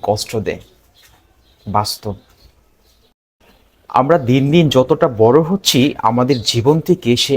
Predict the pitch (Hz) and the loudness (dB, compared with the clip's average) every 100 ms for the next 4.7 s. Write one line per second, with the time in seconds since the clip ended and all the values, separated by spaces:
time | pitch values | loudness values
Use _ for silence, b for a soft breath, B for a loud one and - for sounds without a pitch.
0 | - 120 123 151 151 - 135 143 117 110 | 0 0 0 -2 -4 -4 -6 -4 -4 -2
1 | 113 110 113 107 - 110 - _ _ _ | -2 -4 -6 -8 -8 -10 -16 _ _ _
2 | B B B B B 110 120 139 160 - | B B B B B 0 2 0 0 0
3 | 160 - 120 113 160 156 135 101 113 - | -2 0 -2 0 0 2 2 2 0 -4
4 | _ _ _ - 101 107 | _ _ _ -4 -4 -2